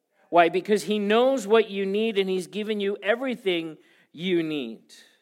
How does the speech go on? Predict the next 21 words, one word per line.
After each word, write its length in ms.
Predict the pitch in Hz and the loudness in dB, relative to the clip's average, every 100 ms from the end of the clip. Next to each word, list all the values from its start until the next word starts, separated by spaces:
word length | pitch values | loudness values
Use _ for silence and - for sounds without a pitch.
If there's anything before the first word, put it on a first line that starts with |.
| _ _ _ _ _ _ _ _ _ _ _ | _ _ _ _ _ _ _ _ _ _ _
The 80 | 147 | 0
picture 360 | 208 220 202 175 | 2 2 0 0
that 180 | 151 | 0
Scripture 400 | - 202 180 175 | -2 -4 -4 -4
uses 480 | 151 180 180 160 147 | -2 -2 -2 -4 -8
is 160 | 139 127 | -10 -4
that 180 | 160 151 | -2 -2
of 140 | 127 | -6
the 80 | 120 | -8
gardener. 580 | 139 147 147 131 113 - _ _ _ _ _ _ _ _ _ _ _ _ _ - _ _ _ _ _ | -4 -4 -4 -8 -10 -16 _ _ _ _ _ _ _ _ _ _ _ _ _ -20 _ _ _ _ _
John 240 | - 180 175 | -2 0 0
fifteen, 560 | 175 170 180 190 170 | -4 -6 -4 -4 -4
one 160 | 151 156 | -4 -6
through 180 | 151 143 | -6 -10
four 320 | - 170 139 | -8 -6 -4
says 360 | - 143 135 139 | -6 -10 -8 -8
thi-, 120 | 135 - _ _ _ _ _ | -10 -12 _ _ _ _ _
this, 340 | 143 151 - | -2 -2 -2
Jesus 480 | - 131 170 139 120 | -8 -6 -6 -6 -6
says 260 | 131 120 113 | -6 -6 -6
this, 400 | 123 120 - | -8 -8 -12